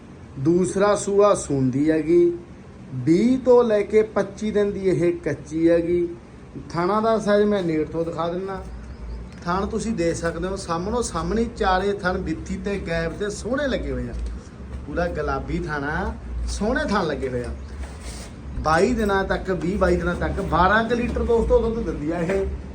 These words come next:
ਲੇਵਾ ਪੂਰਾ ਸੋਹਣਾ ਬਣਾ ਕੇ ਸੂਗੀ। ਕਿਸੇ ਮੇਰੇ ਭਾਈ ਦੇ ਦੁੱਧ ਦਾ ਤੋੜਾ ਹੋਵੇ ਜਾਂ ਮੱਝ ਨੂੰ ਦੁੱਧ ਸੰਘਣਾ ਪੀਣਾ ਹੋਵੇ, ਕਿਉਂਕਿ ਲੱਖ ਰੁਪਈਆ ਮੱਝ ਤੇ ਆਪਾਂ ਲਾਉਣ ਨੂੰ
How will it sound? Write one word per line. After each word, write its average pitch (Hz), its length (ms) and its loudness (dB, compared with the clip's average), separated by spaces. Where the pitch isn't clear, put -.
ਲੇਵਾ 196 400 4
ਪੂਰਾ 226 300 0
ਸੋਹਣਾ 277 380 2
ਬਣਾ 226 260 2
ਕੇ 196 200 2
ਸੂਗੀ। 135 460 0
ਕਿਸੇ 214 240 2
ਮੇਰੇ 226 240 6
ਭਾਈ 254 300 4
ਦੇ 220 160 8
ਦੁੱਧ 202 240 4
ਦਾ 269 140 4
ਤੋੜਾ 208 320 6
ਹੋਵੇ 202 280 6
ਜਾਂ 185 200 6
ਮੱਝ 240 300 2
ਨੂੰ 240 260 0
ਦੁੱਧ 254 260 0
ਸੰਘਣਾ 311 440 0
ਪੀਣਾ 233 260 0
ਹੋਵੇ, 165 300 6
ਕਿਉਂਕਿ 208 320 2
ਲੱਖ 180 340 2
ਰੁਪਈਆ 202 340 2
ਮੱਝ 185 180 2
ਤੇ 247 120 0
ਆਪਾਂ 208 240 6
ਲਾਉਣ 185 200 6
ਨੂੰ 175 120 8